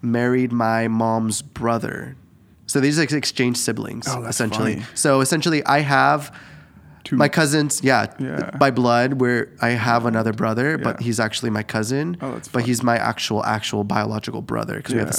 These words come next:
Speaker 1: same blood.
Speaker 2: Whoa.
Speaker 1: Sa-, and I also have my,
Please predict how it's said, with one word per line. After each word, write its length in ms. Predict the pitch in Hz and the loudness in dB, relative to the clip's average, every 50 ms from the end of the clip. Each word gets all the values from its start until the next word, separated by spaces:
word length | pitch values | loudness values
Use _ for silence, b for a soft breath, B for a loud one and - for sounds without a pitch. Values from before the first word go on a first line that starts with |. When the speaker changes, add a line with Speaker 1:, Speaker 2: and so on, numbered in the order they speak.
| - 120 | 0 0
Speaker 1:
same 100 | 110 104 | -2 -2
blood. 400 | 98 - 113 - - - - - - | -4 -4 -6 -6 -6 -8 -10 -10 -8
Speaker 2:
Whoa. 400 | - - 101 - - - - - - | -8 -6 -6 -6 -6 -6 -6 -6 -6
Speaker 1:
Sa-, 160 | - - 156 | -2 0 2
and 200 | 131 117 120 123 | 2 2 2 2
I 100 | 120 120 | 2 2
also 200 | 120 120 - 139 | 2 0 0 0
have 160 | 127 117 113 | -2 -2 -2
my, 220 | 120 117 113 113 | -2 -2 -4 -4